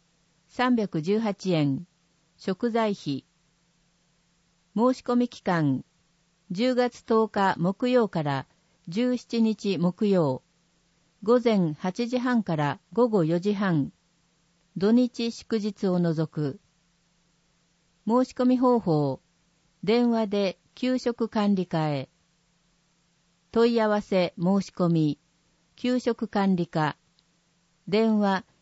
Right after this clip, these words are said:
六一の一一五五。ファックス二八の七三一二。九、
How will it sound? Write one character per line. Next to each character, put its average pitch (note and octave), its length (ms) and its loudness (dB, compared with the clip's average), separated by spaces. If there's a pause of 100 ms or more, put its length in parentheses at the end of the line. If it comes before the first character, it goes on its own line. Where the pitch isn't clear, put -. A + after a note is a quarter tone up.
(280)
六 G3+ 360 -2
一 A#3+ 280 -2
の D#3 340 2 (160)
一 B3 420 -4
一 E3 300 -4
五 F3+ 260 2
五。 D#3+ 420 0 (1000)
フ - 100 -6
ァ A3+ 40 0
ッ A#3 40 -2
ク - 180 -8
ス C#3+ 320 -4 (560)
二 B3 260 2
八 A#3+ 340 -2
の D3 340 2 (440)
七 A#3 340 0
三 A3 480 0
一 F#3 300 -4
二。 D#3+ 420 2 (1900)
九、 A3+ 440 0